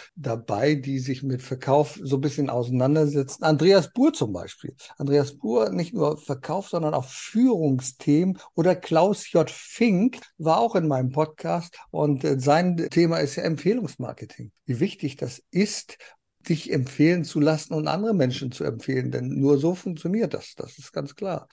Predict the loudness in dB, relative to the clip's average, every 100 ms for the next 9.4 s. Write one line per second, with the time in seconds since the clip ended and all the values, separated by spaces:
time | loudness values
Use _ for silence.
0 | _ -2 2 2 2 4 8 6 6 -4
1 | _ 4 6 4 6 6 8 6 6 2
2 | 2 2 0 -8 _ _ -2 0 0 0
3 | -4 -4 -2 -2 0 2 2 0 0 4
4 | 4 2 -8 -8 -2 2 4 4 4 0
5 | -2 -4 -2 0 2 2 0 -4 -10 -2
6 | 2 2 2 0 0 2 2 2 0 2
7 | 2 2 -2 -2 0 0 2 2 2 0
8 | -2 0 2 4 4 4 4 2 0 -2
9 | -2 0 0